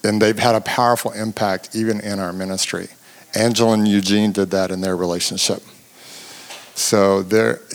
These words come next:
you can powerfully become innocent as a child. And when Eric was,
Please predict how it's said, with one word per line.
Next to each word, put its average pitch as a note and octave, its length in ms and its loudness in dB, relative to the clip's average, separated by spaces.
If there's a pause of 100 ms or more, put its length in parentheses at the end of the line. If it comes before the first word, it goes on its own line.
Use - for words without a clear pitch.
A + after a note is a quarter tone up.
(220)
you A2+ 160 0
can A2 220 0
powerfully G#2+ 960 0
become F#2 840 -4 (220)
innocent G#2 520 -4 (440)
as F#2 160 -6
a E2+ 60 -12
child. F2+ 440 -4 (2500)
And G#2 200 0
when G2+ 140 0
Eric A2 340 2
was, F#2 480 -2